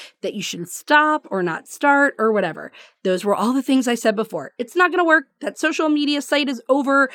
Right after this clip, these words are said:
No one's actually gonna read your <laughs> newsletters. Like, this isn't gonna, look, nobody's liking your things. Nobody's opening your things." It's gonna start doing all of that because it wants you to stop. It doesn't want you to take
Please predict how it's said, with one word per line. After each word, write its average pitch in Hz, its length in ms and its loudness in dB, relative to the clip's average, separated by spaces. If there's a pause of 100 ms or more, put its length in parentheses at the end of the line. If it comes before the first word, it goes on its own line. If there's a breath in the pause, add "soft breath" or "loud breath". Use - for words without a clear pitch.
(200 loud breath)
No 240 180 4
one's 330 220 4
actually 302 320 -2
gonna 277 180 -2
read 240 260 -6
your 277 140 0
<laughs> 277 120 4
newsletters. 262 840 2 (260 loud breath)
Like, 254 200 0
this 196 300 -4
isn't 320 220 0
gonna, 262 180 0
look, 370 260 4
nobody's 277 460 0
liking 269 500 -2
your 269 140 -2
things. 285 520 -4
Nobody's 240 340 -2
opening 277 420 0
your 269 100 0
things." 269 240 2
It's 226 160 -10
gonna 349 200 2
start 254 260 0
doing 359 260 4
all 220 120 4
of 190 100 -2
that 180 240 -4 (300 loud breath)
because 233 840 0 (300 soft breath)
it 269 200 2
wants 185 600 -4
you 185 340 -4 (220)
to 277 160 -2
stop. 330 680 0
It 180 220 -6
doesn't 202 420 0
want 190 220 -6
you 220 100 -4
to 247 80 -4
take 202 240 -8